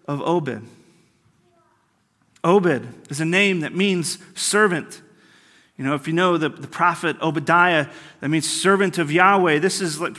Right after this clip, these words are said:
likely a shortened version of that. It means servant, and his name is foreshadowing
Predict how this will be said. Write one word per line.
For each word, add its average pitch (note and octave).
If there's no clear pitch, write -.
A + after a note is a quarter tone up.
likely E3+
a -
shortened F#3
version F#3+
of D3+
that. D#3
It D#3
means E3
servant, F#3
and D#3+
his D#3
name G3
is -
foreshadowing G3